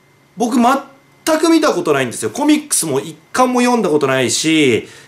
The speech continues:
えー、アニメも一話も見てないんですけども、これを、まあ、これからちょっと新幹線で移動があるんで、これ移動中に読んでみようかなと思います。で、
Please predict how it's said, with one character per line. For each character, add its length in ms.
え 240
ー、 40
ア 60
ニ 140
メ 100
も 220
一 260
話 100
も 160
見 140
て 120
な 120
い 80
ん 100
で 80
す 140
け 80
ど 100
も、 480
こ 180
れ 140
を、 440
ま 80
あ、 60
こ 100
れ 80
か 80
ら 120
ち 60
ょ 40
っ 20
と 80
新 280
幹 340
線 260
で 140
移 80
動 200
が 200
あ 20
る 140
ん 100
で、 540
こ 100
れ 80
移 120
動 300
中 260
に 180
読 140
ん 100
で 120
み 100
よ 140
う 20
か 100
な 120
と 240
思 240
い 80
ま 160
す。 220
で、 380